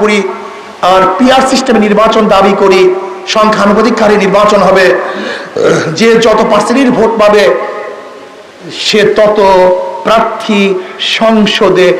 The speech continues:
যেতে পারবে। যেমন হাত পাখা যদি ত্রিশ পার্সেন্ট ভোট পায়, তাহলে নব্বই জন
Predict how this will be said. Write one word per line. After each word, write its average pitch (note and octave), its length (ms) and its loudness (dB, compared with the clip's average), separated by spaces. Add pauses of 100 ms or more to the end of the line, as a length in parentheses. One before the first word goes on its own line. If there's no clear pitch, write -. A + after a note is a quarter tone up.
(220)
যেতে E3 200 2
পারবে। - 340 -2 (1120)
যেমন C#4 160 4
হাত C#4+ 360 0
পাখা C#4 180 2 (100)
যদি C4 180 0
ত্রিশ B3+ 180 -2
পার্সেন্ট A#3 360 0
ভোট A3+ 220 0
পায়, F#3+ 200 2 (460)
তাহলে G3+ 160 2 (100)
নব্বই A#3+ 320 2
জন C#4+ 200 2